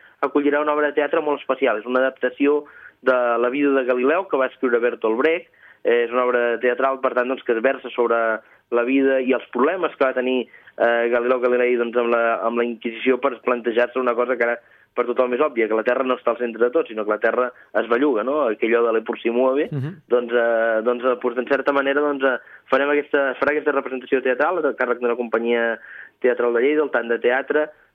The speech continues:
Speaker 1: el divendres dia disset a dos quarts de deu i el dissabte dia divuit a dos quarts de vuit. És a dir, ho fem dos ve-, dos vegades en estrena, diguéssim, aquesta producció, doncs, que hem preparat nosaltres, l'Institut d'Estudis Ilerdencs, per estrenar-se aquí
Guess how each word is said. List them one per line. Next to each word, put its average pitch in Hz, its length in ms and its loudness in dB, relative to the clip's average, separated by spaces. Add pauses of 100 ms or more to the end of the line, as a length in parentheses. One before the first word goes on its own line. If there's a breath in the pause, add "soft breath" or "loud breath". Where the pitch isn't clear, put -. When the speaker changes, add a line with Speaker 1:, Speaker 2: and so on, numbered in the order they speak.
Speaker 1:
el 113 200 0
divendres 143 600 0
dia 143 120 2
disset 139 300 0
a 107 240 0
dos 120 160 -2
quarts 135 220 0
de 156 100 2
deu 208 240 0
i 143 100 0
el 123 100 0
dissabte 131 380 -2
dia 143 140 2
divuit 165 340 0 (320 soft breath)
a 127 80 2
dos 143 200 2
quarts 139 200 0
de 135 60 2
vuit. 107 220 -4
És 95 60 -14
a 110 40 0
dir, 110 40 2
ho 104 40 -6
fem 123 220 0
dos 120 180 0
ve-, 120 260 0
dos 131 160 0
vegades 139 420 0 (380 loud breath)
en 120 160 2
estrena, 131 600 0
diguéssim, 123 320 0
aquesta 123 600 0
producció, 123 600 0 (400 loud breath)
doncs, 127 240 2
que 123 100 0
hem 110 280 0
preparat 117 320 0
nosaltres, 131 360 -2
l'Institut 123 320 -2
d'Estudis 113 300 -2
Ilerdencs, 117 480 0
per 123 100 0
estrenar-se 110 480 -2
aquí 117 320 -4